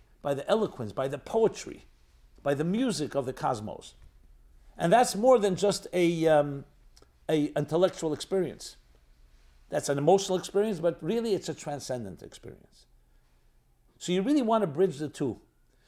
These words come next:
You want to have the inexpressible expressed.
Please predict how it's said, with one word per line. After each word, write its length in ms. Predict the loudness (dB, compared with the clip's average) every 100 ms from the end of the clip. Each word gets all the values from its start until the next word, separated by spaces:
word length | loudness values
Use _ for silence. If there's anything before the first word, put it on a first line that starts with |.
| -10
You 120 | -4
want 220 | -2 0
to 80 | 2
have 480 | 2 2 2 2 -4
the 140 | -6 -10 _ _ _
inexpressible 880 | -4 -2 -4 -2 -2 -2 -4 -4 -6
expressed. 640 | -8 -12 -8 -8 -8 -16